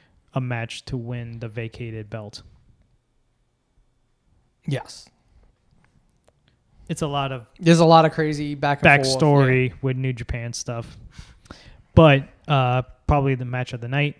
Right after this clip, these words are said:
Speaker 2: Yep, and like we
Speaker 1: Easily.
Speaker 2: said, Ospreay needed to win.
Speaker 1: Yeah.
Speaker 2: And did. Orange could eat a loss, and it wouldn't affect him.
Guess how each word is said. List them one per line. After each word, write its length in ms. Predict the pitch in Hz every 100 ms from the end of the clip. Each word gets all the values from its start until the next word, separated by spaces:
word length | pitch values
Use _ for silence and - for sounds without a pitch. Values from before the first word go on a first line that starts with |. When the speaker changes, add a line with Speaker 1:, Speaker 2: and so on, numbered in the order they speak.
| - - _ _ _ _ _ _ _ _ _ -
Speaker 2:
Yep, 200 | 185 202
and 100 | 196
like 180 | 185 185
we 100 | 208
Speaker 1:
Easily. 220 | 143 185
Speaker 2:
said, 240 | 185 185
Ospreay 500 | 165 165 175 - 185
needed 220 | 180 180 175
to 60 |
win. 500 | 160 156 156 156 156 - - - _ _ _
Speaker 1:
Yeah. 180 | 156 143
Speaker 2:
And 80 | 151
did. 440 | 156 147 147 139 139 _ _ _ _ -
Orange 360 | 160 156 165 -
could 240 | 170 151 -
eat 160 | 160
a 60 | 156
loss, 500 | 139 139 135 135 -
and 220 | 156 143
it 120 | 143
wouldn't 220 | 147 143
affect 300 | 139 135 123
him. 300 | 127 131 127